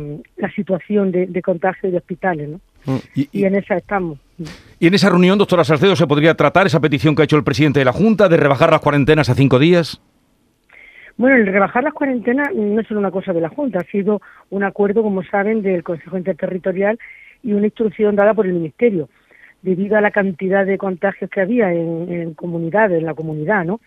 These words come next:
Speaker 1: que no son graves, que son muchos asintomáticos, pues se ha rebajado ese tipo de cuarentena siempre y cuando no sean personas vulnerables, lógicamente. Los grupos más afectados se mantienen, eh, en la vigilancia normal y,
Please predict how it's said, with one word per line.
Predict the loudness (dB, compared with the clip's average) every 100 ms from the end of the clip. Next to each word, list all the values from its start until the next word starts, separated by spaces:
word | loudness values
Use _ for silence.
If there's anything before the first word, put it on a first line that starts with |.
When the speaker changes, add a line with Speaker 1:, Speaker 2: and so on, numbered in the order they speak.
| _ -20 -8
Speaker 1:
que | -6
no | -4
son | -4 -2
graves, | 0 0 0 -2 -8 -20 -16
que | -10
son | -6
muchos | -6 -6 -8
asintomáticos, | -8 -10 -6 -4 -4 -6 -8 -8 -12 -20 -20 _ -4
pues | 0 0 0
se |
ha | -2
rebajado | 0 0 -2
ese | -6
tipo | -8 -4 -2
de | -2
cuarentena | -2 -4 -4 -4 -4
siempre | -6 -8 -6
y |
cuando | -4 -4 -4
no | -6
sean | -6 -4 -4 -8 _
personas | -14 -8 -4 -2
vulnerables, | -2 -4 -2 -2 -2
lógicamente. | -4 -6 -8 -4 -4 -4 -10 -14 _ _ -10
Los | -8
grupos | -4 -4 -2 -2
más | -2 -4
afectados | -6 -6 -4
se | -2
mantienen, | -4 -4 -4 -4 -4 -8 -18 -20 -8
eh, | -4 -2 0 -2
en | -2
la | -2
vigilancia | -4 -4 -4 -4 -6
normal | -6 -4 -2 -4 -4 -12 -20 -20 _
y, | -4 -2 0 -2 -4